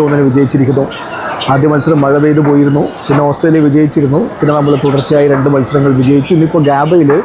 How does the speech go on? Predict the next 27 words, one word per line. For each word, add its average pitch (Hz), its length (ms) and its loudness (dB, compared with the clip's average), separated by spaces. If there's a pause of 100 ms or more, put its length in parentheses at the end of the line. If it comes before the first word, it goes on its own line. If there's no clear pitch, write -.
(600)
ആകെ 185 240 0 (300)
നാല് 156 260 2
പോയിന്റ് 160 240 0
അഞ്ച് 143 240 0
ഓവറുകൾ 156 240 2 (120)
മാത്രമാണ് 143 600 -2
പന്തെറിഞ്ഞത്. 135 460 0 (220)
മഴ 135 120 2 (160)
മൂലം 143 260 2 (200)
കളി 143 240 2 (180)
അബാൻഡൻ 143 420 0
ചെയ്യുന്നു, 147 240 0 (120)
no 143 100 0 (120)
റിസൾട്ട് 147 360 0
ആവുന്നു. 139 260 0 (560)
ഇന്ത്യ 143 220 2 (640)
ഈ 143 40 4 (160)
പരമ്പര 139 420 0 (200)
സ്വന്തമാക്കുന്നു. 135 680 0 (420)
നാല് 156 240 2 (120)
പോയിന്റ് 170 260 0
അഞ്ച് 151 240 0
ഓവറുകൾ 160 300 2 (100)
മാത്രം 151 360 -2 (280)
എറിഞ്ഞ 147 300 0 (300)
ഇന്നത്തെ 147 380 0
ദിവസം 143 340 0